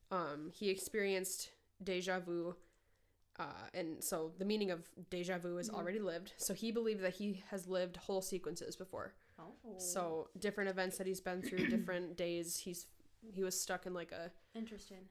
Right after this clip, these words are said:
Speaker 1: And it, it went on for so long that he wasn't able to differentiate the present versus the past.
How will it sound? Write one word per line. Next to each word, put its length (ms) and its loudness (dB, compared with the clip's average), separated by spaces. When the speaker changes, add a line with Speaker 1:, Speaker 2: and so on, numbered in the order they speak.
Speaker 1:
And 100 8
it, 140 -2
it 120 6
went 140 8
on 120 8
for 140 2
so 260 4
long 420 6
that 340 4
he 480 -2
wasn't 520 2
able 260 4
to 460 0
differentiate 840 2
the 60 -2
present 420 -2
versus 300 -4
the 80 -10
past. 520 -4